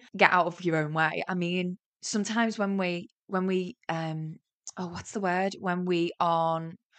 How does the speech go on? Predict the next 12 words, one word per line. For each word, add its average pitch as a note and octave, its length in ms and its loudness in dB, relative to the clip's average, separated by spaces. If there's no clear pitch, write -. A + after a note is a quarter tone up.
when G3+ 120 4
we're A#3 100 6
not A3+ 280 4
true G3+ 520 0
with G3 160 6
ourselves F3+ 480 4
because E3+ 400 -4
we're E3+ 340 4
allowing F3 540 4
ourselves F3 460 0
to E3+ 100 -8
believe E3 600 -4